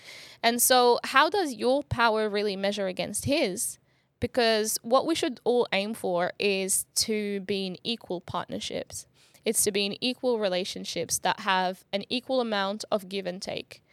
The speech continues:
right? It's the ability to make decisions together, to voice concerns together. And so that becomes a little bit hard when the power dynamic is this different between you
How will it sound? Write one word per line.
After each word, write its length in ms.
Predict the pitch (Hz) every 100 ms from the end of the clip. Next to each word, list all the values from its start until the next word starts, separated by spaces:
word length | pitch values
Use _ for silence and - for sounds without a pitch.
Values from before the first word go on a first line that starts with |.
| _ - - _
right? 320 | 208 220 262 -
It's 180 | 220
the 160 | - 214
ability 580 | 202 240 262 269 262 247
to 120 | -
make 260 | 220 208 -
decisions 640 | 220 - 226 208 202 -
together, 580 | - 190 190 185 160 233
to 140 | - 208
voice 340 | 202 208 208
concerns 800 | - 202 - 202 190 185 190 208 - - - _ _ -
together. 560 | 214 196 190 190 131 240 _ _ _ _
And 220 | 180 214
so 420 | 220 - 226 214 - - -
that 200 | 311 330
becomes 420 | 415 - 381 339
a 60 | 302
little 300 | 254 262 269
bit 220 | 240 233
hard 680 | - - 214 185 147 - 226 - _
when 420 | - 220 208 202
the 80 | 202
power 320 | - 226 208
dynamic 760 | 196 196 190 185 175 180 - -
is 600 | - 190 185 180 175 - - 180 -
this 580 | 214 214 - - - - _ _ _ _ _ _ _
different 720 | 214 208 - 85 - 247 - _
between 400 | 202 - 190 185
you 300 | 180 180 175